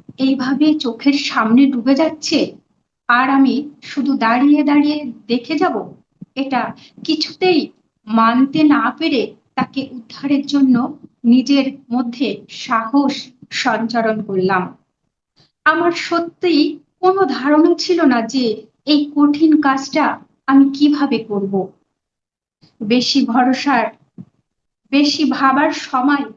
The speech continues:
হাতে ছিল না। বাকি বন্ধুদের সামনের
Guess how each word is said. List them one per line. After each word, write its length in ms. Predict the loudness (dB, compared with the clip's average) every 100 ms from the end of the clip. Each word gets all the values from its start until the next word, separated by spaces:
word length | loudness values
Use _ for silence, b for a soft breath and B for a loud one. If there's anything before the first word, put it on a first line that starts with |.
| _
হাতে 340 | -8 -6 -4 -4
ছিল 300 | -4 -4 -4
না। 260 | -6 -8 _ _ _ B B B
বাকি 380 | 0 2 0 -2
বন্ধুদের 720 | 2 2 4 4 2 0 -6 -10
সামনের 580 | -6 0 4 4 4